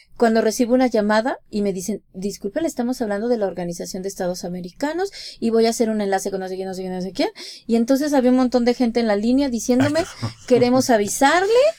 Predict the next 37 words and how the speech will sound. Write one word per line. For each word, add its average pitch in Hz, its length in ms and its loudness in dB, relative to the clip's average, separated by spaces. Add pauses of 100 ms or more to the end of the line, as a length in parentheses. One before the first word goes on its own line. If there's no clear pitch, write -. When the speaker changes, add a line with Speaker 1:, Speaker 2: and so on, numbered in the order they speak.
(120)
Speaker 2:
<laughs> - 340 -4
Speaker 1:
notificarle 285 960 0 (340)
que 226 100 2
el 208 120 0
proyecto 233 580 2
de 220 100 0
mi 208 80 -2
escuela 247 320 0
promoviendo 196 500 -2
la 175 160 0
paz 403 300 0 (240)
ganó 220 400 4
a, 247 140 4
a 220 100 0
nivel 208 400 2
México, 285 500 0 (220)
a 226 80 0
nivel 202 320 2
nacional, 202 580 -2 (380)
el 202 160 2
premio 220 420 2
Oscar 196 340 -2
Arnulfo 196 440 -2
Romero, 196 420 0 (480)
que 220 120 0
otorga 202 280 2
el 202 80 2
esta-, 190 260 -2
eh, 196 120 2
la 185 160 2
Organización 180 520 -4
de 180 60 -6
Estados 170 340 -2
Iberoamericanos". - 1000 -14 (380)
Le 202 140 2
informamos. 233 680 2
Speaker 2:
Wow. - 280 -6